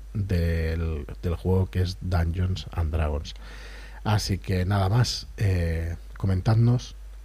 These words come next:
en iVoox, ya sabéis, ponernos un me gusta, un comentario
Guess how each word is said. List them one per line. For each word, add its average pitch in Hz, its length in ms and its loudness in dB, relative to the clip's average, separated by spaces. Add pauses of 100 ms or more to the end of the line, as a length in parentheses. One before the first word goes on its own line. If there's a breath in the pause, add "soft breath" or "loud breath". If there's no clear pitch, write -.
en 107 200 2
iVoox, 117 320 4
ya 104 100 0
sabéis, 107 480 2 (880 loud breath)
ponernos 104 580 2
un 98 260 2
me 92 100 2
gusta, 120 540 4
un 113 160 2
comentario 110 880 6